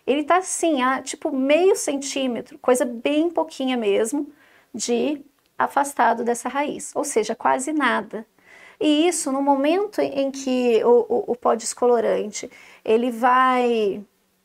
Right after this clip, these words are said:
dando aquela inchadinha de leve, de quando o tempo passa, é o suficiente pra ele colar essa mecha no couro cabeludo sem fazer uma mancha. Por quê? Se eu pegar,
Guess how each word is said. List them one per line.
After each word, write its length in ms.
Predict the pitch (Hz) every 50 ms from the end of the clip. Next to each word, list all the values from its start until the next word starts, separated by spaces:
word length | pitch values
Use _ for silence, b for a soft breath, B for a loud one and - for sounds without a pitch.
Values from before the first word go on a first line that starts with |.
| _ _ _ _ _ _ _ _ _ _ -
dando 220 | - 403 440 359 320
aquela 380 | 320 320 285 277 269 - -
inchadinha 760 | 254 262 - - - 240 226 202 202 - 277 302 285 240 196
de 140 | 196 - 214
leve, 440 | 220 233 269 277 247 - - - 190
de 140 | - -
quando 180 | - 240 220 220
o 60 | 226
tempo 320 | - - 240 190 208 - -
passa, 580 | _ - 262 277 285 269 240 - - - - B B B B B B B
é 120 | - 262
o 60 | 262 254
suficiente 1000 | - - - 349 - - 349 320 - - - 311 277 262 262 277 302 294 -
pra 220 | 294 - 262 247 247
ele 160 | 247 247 254 254 _
colar 600 | _ - 349 359 381 330 294 262 254 254 302 311 -
essa 300 | - 247 - - 254 247
mecha 340 | 240 233 233 233 - 240
no 80 | 233 226
couro 220 | - - 226 220
cabeludo 640 | - - 226 202 220 220 214 220 226 214 220 277 277 277 B B B B B B
sem 480 | - - - - - - 277 269 277
fazer 420 | 277 277 269 254 240 226 226 226 247
uma 140 | 247 254
mancha. 480 | 254 226 - - 220 214 - - - - b b b b b b b
Por 160 | - - 311
quê? 220 | 302 - - 415 440
Se 180 | - - -
eu 100 | 277 302
pegar, 600 | 294 - 339 339 302 254 233 214 208 - 196 -